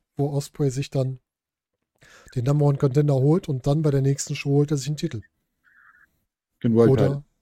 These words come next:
Speaker 2: von New Japan.
Speaker 1: Ja,
Speaker 2: Ja.
Speaker 1: genau. Ich glaub, das wird so sein Abschied sein, dass er den Titel nochmal mitnimmt.
Speaker 2: Ja,
Speaker 1: Vielleicht
Speaker 2: Ospreay schon ein, ein, äh, I W G B Heavyweight Champion?
Speaker 1: Ich glaube ja, einmal war es schon.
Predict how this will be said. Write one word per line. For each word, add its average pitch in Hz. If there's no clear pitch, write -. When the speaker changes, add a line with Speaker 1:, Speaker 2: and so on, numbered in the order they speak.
Speaker 2:
von 202
New 107
Japan. 98
Speaker 1:
Ja, 139
Speaker 2:
Ja. -
Speaker 1:
genau. 123
Ich -
glaub, -
das 170
wird 202
so 196
sein 156
Abschied 160
sein, 135
dass 135
er 139
den 160
Titel 185
nochmal 147
mitnimmt. 165
Speaker 2:
Ja, 127
Speaker 1:
Vielleicht 147
Speaker 2:
Ospreay 165
schon 170
ein, -
ein, 151
äh, 135
I 135
W 151
G 139
B 147
Heavyweight 147
Champion? 208
Speaker 1:
Ich -
glaube 170
ja, 143
einmal 147
war 123
es 107
schon. -